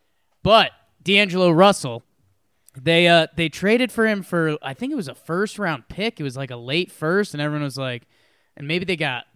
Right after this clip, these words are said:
Brook Lopez expiring, and everyone was like, "Oh, man, D'Angelo Russell." He had some bad stats, but he was, like, really young. I, I'm giving myself a half pat on the back. I, I didn't think he'd be doing this, but, uh,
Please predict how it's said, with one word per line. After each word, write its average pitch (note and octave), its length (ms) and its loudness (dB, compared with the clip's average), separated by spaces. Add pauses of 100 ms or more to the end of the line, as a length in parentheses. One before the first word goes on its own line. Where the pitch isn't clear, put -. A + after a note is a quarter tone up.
Brook D#3+ 340 -6
Lopez F#3+ 520 -2
expiring, F3 680 -2
and D3+ 80 -2
everyone D3+ 200 -2
was C#3 160 -6
like, C#3 240 -4
"Oh, D#3+ 340 0
man, D3+ 380 -2
D'Angelo D#3 480 -2
Russell." D3+ 420 -4 (220)
He G#3 160 -4
had A#3+ 260 2
some C4 200 -6
bad G3 320 0
stats, A#3 640 -2
but F3+ 120 -4
he F#3+ 100 -6
was, G#3+ 160 -4
like, A3 180 -4
really C4 380 -4
young. B3+ 380 -2
I, F3 200 2 (440)
I'm E3+ 280 -4 (520)
giving G#3+ 240 -4
myself F3+ 420 0
a D#3 80 -2
half E3+ 240 0
pat D3 220 -2
on B2+ 80 -8
the A#2+ 60 -16
back. B2 260 -8
I, D#3 240 0
I D#3 120 -2
didn't F3 200 -2
think D#3 160 -4
he'd C#3+ 240 -8 (200)
be D3 120 -4
doing C3+ 420 -6
this, D#3+ 380 -4
but, B2 260 -12
uh, A#2 160 -10